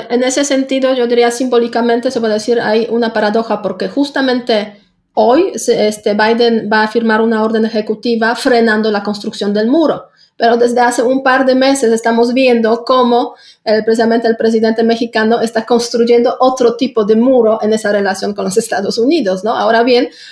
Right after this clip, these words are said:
ojalá a nivel institucional, y es lo que se espera, pues las cosas funcionen de una forma un poco más fluida, aunque esa falta de empatía, de, eh, química entre, entre los dos líderes, pues obviamente puede int-, entorpecer,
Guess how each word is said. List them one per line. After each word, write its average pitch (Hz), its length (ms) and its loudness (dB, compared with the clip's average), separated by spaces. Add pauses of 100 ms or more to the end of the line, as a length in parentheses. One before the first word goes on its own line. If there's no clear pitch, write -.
ojalá 233 440 2
a 254 40 2
nivel 233 280 0
institucional, 233 720 -2
y 220 40 4
es 220 80 -2
lo 208 100 -2
que 226 80 -12
se 220 140 -2
espera, 214 400 -2
pues 202 120 -8
las 190 160 -6
cosas 208 300 -8
funcionen 220 500 -4
de 208 80 -6
una 214 200 -6
forma 208 420 -6 (220)
un 214 100 -6
poco 214 220 -4
más 208 220 -4
fluida, 240 500 2
aunque 233 400 0
esa 220 180 -4
falta 226 300 -2
de 208 220 -4
empatía, 220 760 -2 (260)
de, 196 240 -4 (140)
eh, 196 400 0
química 220 540 0
entre, 196 440 -2
entre 208 240 -2
los 202 180 -2
dos 208 340 -2 (260)
líderes, 226 440 2
pues 214 220 -6
obviamente 202 460 -4
puede 202 260 -4
int-, 233 300 -2
entorpecer, 220 800 -2